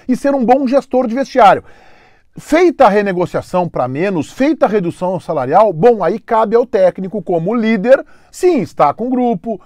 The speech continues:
mostrar que todos os clubes estão passando por isso, mostrar que a pandemia atinge todos os setores. Ok, aí é o papel da liderança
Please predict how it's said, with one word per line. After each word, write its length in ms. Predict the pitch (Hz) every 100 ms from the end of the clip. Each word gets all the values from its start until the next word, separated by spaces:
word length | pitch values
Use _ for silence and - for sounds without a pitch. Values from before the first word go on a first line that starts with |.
| _ 185
mostrar 440 | 208 - 214 190
que 300 | - 185 151 - _ -
todos 260 | 247 233 180
os 120 | 185
clubes 240 | 214 185
estão 260 | 156 - 185
passando 400 | 190 175 170 165
por 160 | 285 233
isso, 420 | 214 185 202 - -
mostrar 440 | 214 247 - 233 208
que 100 | 214
a 60 |
pandemia 580 | - 208 196 196 196 190
atinge 360 | 170 - 170 160
todos 280 | 165 156 143
os 60 |
setores. 720 | - 240 208 214 202 185 165 - - -
Ok, 480 | 311 - 294 220 117
aí 280 | 135 139 139
é 40 |
o 40 | 170
papel 400 | 240 240 147 147
da 80 | 170
liderança 580 | 208 254 175 165 254